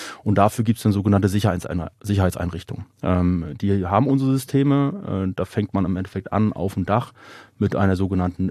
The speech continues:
Lichtbogenerkennung. Das heißt, wenn ein Blitz, ähm, oder eine Spannung von dem Kabel auf die Unterkonstruktion überschlägt,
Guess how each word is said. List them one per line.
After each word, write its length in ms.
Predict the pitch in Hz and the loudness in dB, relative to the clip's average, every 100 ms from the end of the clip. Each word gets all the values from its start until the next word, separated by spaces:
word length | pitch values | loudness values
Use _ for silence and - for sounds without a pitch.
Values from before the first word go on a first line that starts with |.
| - | -4
Lichtbogenerkennung. 1160 | 95 117 127 - 123 131 139 120 - 139 139 131 | -2 -2 -2 -4 0 2 2 -2 -2 0 2 0
Das 200 | 92 - | -2 -2
heißt, 240 | 98 - | -2 0
wenn 200 | 101 117 | 2 2
ein 260 | - 95 90 | 2 0 -2
Blitz, 520 | - 107 135 - - - - | -2 0 0 -4 -14 -16 -6
ähm, 300 | 92 92 95 | -2 0 -2
oder 240 | 95 98 | -4 -2
eine 240 | 90 92 87 | 0 0 -2
Spannung 400 | - 113 117 113 | -2 0 0 -2
von 180 | - | -2
dem 120 | 95 90 | -4 -2
Kabel 360 | 95 104 110 | 0 0 0
auf 140 | - 101 | -2 -4
die 80 | 76 | -4
Unterkonstruktion 680 | 101 104 104 101 - 95 | -2 -2 -4 -6 -6 -4
überschlägt, 520 | - 98 87 73 - | -2 -2 -2 -6 -10